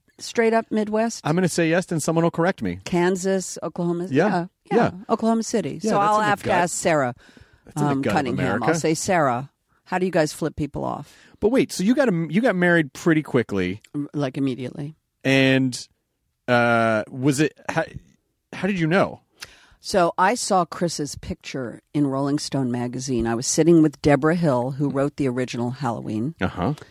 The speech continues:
Speaker 1: and became one of my best girlfriends. And Deborah was over at my apartment. I was single. I was sitting in my apartment, and I opened a magazine. It was Cyndi Lauper on the cover. It
Speaker 2: Mm-hmm.
Speaker 1: was, um,
Speaker 2: Girls Just
Speaker 1: I
Speaker 2: Wanna
Speaker 1: wanna
Speaker 2: Have
Speaker 1: say,
Speaker 2: Fun.
Speaker 1: yeah, exactly. I wanna say May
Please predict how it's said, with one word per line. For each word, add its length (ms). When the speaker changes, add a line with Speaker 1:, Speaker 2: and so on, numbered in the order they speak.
Speaker 1:
and 160
became 480
one 200
of 140
my 80
best 240
girlfriends. 600
And 140
Deborah 240
was 120
over 200
at 60
my 120
apartment. 560
I 80
was 120
single. 380
I 80
was 140
sitting 340
in 80
my 140
apartment, 640
and 480
I 200
opened 320
a 40
magazine. 640
It 80
was 160
Cyndi 340
Lauper 480
on 120
the 60
cover. 360
It 80
Speaker 2:
Mm-hmm. 180
Speaker 1:
was, 220
um, 440
Speaker 2:
Girls 180
Just 140
Speaker 1:
I 20
Speaker 2:
Wanna 100
Speaker 1:
wanna 120
Speaker 2:
Have 80
Speaker 1:
say, 300
Speaker 2:
Fun. 100
Speaker 1:
yeah, 100
exactly. 380
I 40
wanna 140
say 180
May 680